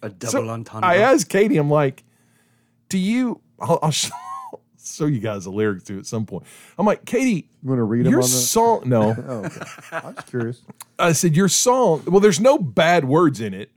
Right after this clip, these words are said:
Speaker 2: but the innuendo is horrible. Like, the, <laughs> I'm like, "Kate, is this, do, like, does your coach, Terry Weber, <laughs> very, very reserved,
Speaker 3: Just got
Speaker 2: amazing,
Speaker 3: outed.
Speaker 1: Yeah.
Speaker 2: amazing Christian woman.
Speaker 3: Just got outed.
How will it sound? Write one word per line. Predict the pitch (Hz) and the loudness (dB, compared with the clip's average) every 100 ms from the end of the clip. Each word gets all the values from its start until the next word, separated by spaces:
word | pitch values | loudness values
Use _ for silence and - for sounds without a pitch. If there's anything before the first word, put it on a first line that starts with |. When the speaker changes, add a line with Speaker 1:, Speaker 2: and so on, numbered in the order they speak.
| _ | _
Speaker 2:
but | 175 - | 0 2
the | 247 | 2
innuendo | 233 220 170 180 156 127 | 4 4 6 4 4 2
is | - | 0
horrible. | - 190 143 107 82 78 | 0 4 6 4 -2 -6
Like, | 143 139 - - _ _ | 0 0 -2 -12 _ _
the, | 147 139 - _ | 0 0 -2 _
<laughs> | _ _ | _ _
I'm | - 208 | -4 0
like, | 196 - | 0 -2
"Kate, | - 285 165 - _ _ _ _ _ _ | -4 -2 -2 -4 _ _ _ _ _ _
is | 208 180 | -2 2
this, | 427 339 - - _ _ _ _ - | 2 2 -2 -8 _ _ _ _ -8
do, | 240 - _ - | -8 -8 _ -4
like, | 233 226 _ _ _ _ _ _ - | -2 -2 _ _ _ _ _ _ 0
does | 185 | 2
your | 285 392 | 2 0
coach, | - 214 269 285 - - _ | 2 2 2 0 -6 -8 _
Terry | 208 196 190 | 2 2 4
Weber, | 160 160 160 156 151 | 4 4 4 4 2
<laughs> | |
very, | 127 143 131 - 160 | 4 2 2 -2 -2
very | 117 143 143 139 135 123 - _ - - _ | 2 2 4 2 -2 -4 -10 _ -20 -20 _
reserved, | 107 120 113 - 131 135 131 131 123 117 | -4 -2 -2 0 2 4 4 2 0 -2
Speaker 3:
Just | 117 135 | 0 2
got | 156 | 4
Speaker 2:
amazing, | 160 139 160 | 4 4 4
Speaker 3:
outed. | 135 127 117 151 | 2 -2 0 2
Speaker 1:
Yeah. | 143 | 4
Speaker 2:
amazing | 160 196 214 160 180 151 | 4 4 2 0 0 0
Christian | - 170 - 156 131 | 0 0 0 0 2
woman. | 135 120 107 117 | 2 2 -4 -8
Speaker 3:
Just | 110 - | -14 -18
got | 131 135 | -16 -12
outed. | 123 117 135 | -10 -10 -14